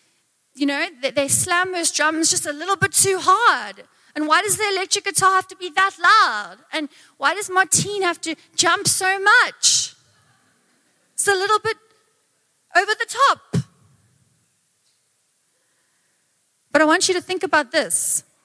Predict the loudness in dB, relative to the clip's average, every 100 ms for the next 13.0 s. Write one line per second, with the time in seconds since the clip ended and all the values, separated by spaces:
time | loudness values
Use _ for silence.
0 | _ _ _ _ _ _ _ _ _ _
1 | _ _ -14 -8 -4 -2 -2 -4 -8 -8
2 | -4 -2 -2 -4 -6 -4 -4 -4 -8 _
3 | _ -8 -6 -10 -6 -6 -4 -6 -6 -10
4 | -12 _ -20 _ _ _ _ _ -10 -2
5 | 0 -2 -4 -4 -4 -6 -12 -20 -20 _
6 | 0 2 0 -4 -4 -4 -6 -4 -4 -6
7 | -8 -6 -6 -6 -10 -14 -16 -16 -12 -6
8 | -2 -2 -4 -6 -6 -8 -8 -8 -8 -4
9 | -4 -4 -8 -10 -10 -10 -8 -10 -6 -6
10 | -6 -10 _ -10 -10 -4 -4 -4 -8 -10
11 | -8 -8 -8 -6 -4 -4 -6 -20 _ _
12 | _ _ -4 -4 -2 -4 -4 -14 -16